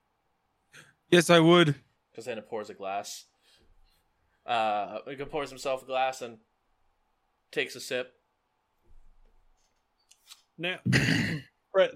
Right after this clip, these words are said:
Speaker 3: brass tacks here, L V. I have a question for you real quick. Uh, <clears throat> when somebody happens to, uh, unfortunately expire of the android type, does that number get recycled?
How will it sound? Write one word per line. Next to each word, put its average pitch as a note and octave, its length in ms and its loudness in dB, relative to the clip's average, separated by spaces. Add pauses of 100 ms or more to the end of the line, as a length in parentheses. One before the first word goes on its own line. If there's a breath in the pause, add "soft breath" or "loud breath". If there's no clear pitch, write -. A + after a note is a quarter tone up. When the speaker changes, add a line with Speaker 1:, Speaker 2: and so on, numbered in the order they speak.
(140)
Speaker 3:
brass G3 260 4
tacks D#3+ 320 4
here, B2+ 180 2
L A2+ 180 2
V. A2+ 160 -2
I C3+ 60 4
have C#3+ 100 2
a - 20 -4
question C3 360 0
for A#2+ 180 2
you A2 60 0
real A2+ 140 4
quick. D#3+ 320 4 (340 loud breath)
Uh, F#3+ 1040 4
<clears throat> - 60 -20
when E3+ 500 4
somebody A#3 640 2
happens D#3 560 0
to, B2 500 0
uh, G2+ 440 2 (880)
unfortunately F3+ 680 4
expire B2 880 2
of B2+ 180 2
the C3+ 260 0
android B2 560 2
type, B2 420 2
does B2 140 -4
that G3+ 200 4
number A3 260 2
get G#3 200 -2
recycled? A#3 500 -2